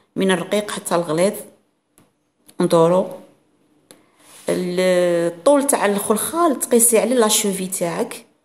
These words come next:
يعني انت كي تعرفي المكان تاع الرجل وتقيسي، راح تكون حوالي واحد ثلاثين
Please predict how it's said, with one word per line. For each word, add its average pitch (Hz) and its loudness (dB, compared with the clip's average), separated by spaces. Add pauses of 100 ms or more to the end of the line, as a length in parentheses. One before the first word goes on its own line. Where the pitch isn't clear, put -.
(420)
يعني 220 0
انت 220 -2
كي - -6
تعرفي 220 2
المكان 196 -2
تاع 165 -4
الرجل 196 0 (460)
وتقيسي، 214 0
راح - -2
تكون 262 2
حوالي 262 4
واحد 233 -2
ثلاثين 233 2